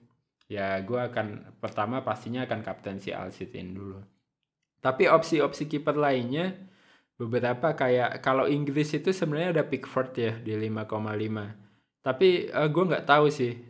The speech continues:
Eh, dia, soal kiper Inggris ya bagus-bagus sih ya. Pickford, Ramsdale, sama Pope. Sedangkan Pope ini harganya jauh banget ya, cuma empat. Kalau Pope main ini, ini bargain banget sih harganya.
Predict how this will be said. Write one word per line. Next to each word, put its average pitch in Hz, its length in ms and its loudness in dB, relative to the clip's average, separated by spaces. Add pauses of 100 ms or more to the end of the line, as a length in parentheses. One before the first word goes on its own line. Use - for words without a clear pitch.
Eh, 113 580 2 (240)
dia, 156 480 6 (260)
soal 175 300 4
kiper 196 240 2
Inggris 185 480 0
ya 127 80 6
bagus-bagus 147 640 0
sih 131 160 2
ya. 110 160 -2 (400)
Pickford, 147 480 -2
Ramsdale, 131 560 2
sama 127 400 2
Pope. - 400 0 (480)
Sedangkan 127 480 2
Pope 156 240 4
ini 190 160 2
harganya 143 480 4
jauh 120 240 8
banget 143 320 0
ya, 104 80 -4
cuma 113 160 0
empat. 110 480 -2 (720)
Kalau 127 320 6
Pope 151 240 2
main 143 240 0
ini, 190 320 0
ini 175 160 -2 (160)
bargain 113 720 -2
banget 113 320 -4
sih 107 80 -2
harganya. 101 560 -6